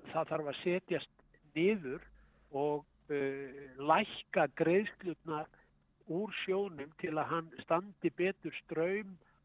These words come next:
af, eh, þeim mikla áhlaupi sem að verður á sjóðinn þegar að svona gerist. En við í stéttarfélögunum, við þurfum að vera undir það búin að, eh, atvinnurekendur beiti svona svívirðulegu tæki sem að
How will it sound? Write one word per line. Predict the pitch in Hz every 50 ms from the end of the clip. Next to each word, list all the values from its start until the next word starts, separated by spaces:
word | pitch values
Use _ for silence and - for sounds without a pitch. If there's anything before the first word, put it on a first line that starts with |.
| _ _ -
af, | 156 160 180 190 196 190 - - - 190
eh, | 165 151 156 160 156 151 143 143 143 139 139 139 143 143 139 147 143 -
þeim | 175 175 160 165
mikla | 175 180 160 - - 180 170 160 156 156 156 151 151 151 143 147 151
áhlaupi | 165 190 196 - 208 185 160 - - 165 143
sem | 160 156
að | 151 147
verður | 156 170 190 208 190 175 156
á | 135
sjóðinn | - - 190 190 190 175 156 147 143 156 _ _ _ _ _ _ _ -
þegar | 160 160 156
að | 156 143 -
svona | 196 185 165 156
gerist. | - - 202 185 139 127 - -
En | 160 143 135
við | 156 170 208 240 208 -
í | - 202 165
stéttarfélögunum, | - - 226 220 - 254 185 165 139 127 123 117 123 127 147 - _ _ _ _ _ _ _ _ _ -
við | 151 180 -
þurfum | - 240 208 185 196
að | 185 180
vera | 180 175
undir | 175 185 208 233 - - 220 165
það | - 175 165 -
búin | - 226 233 240 202 127 110 123 - _ _ _ _ _ _ _ _ _ _ _
að, | 185 165 170 170 160 160 160 160 165
eh, | 160 156 160 165 -
atvinnurekendur | 170 185 220 - - 233 185 175 180 - 175 156 - 151 - -
beiti | 185 214 247 247 - - 190 -
svona | - 180 170 165
svívirðulegu | - - 202 214 208 208 185 160 165 160 156 -
tæki | - 190 214 208 - - 170 143 -
sem | 180 160
að | 156 160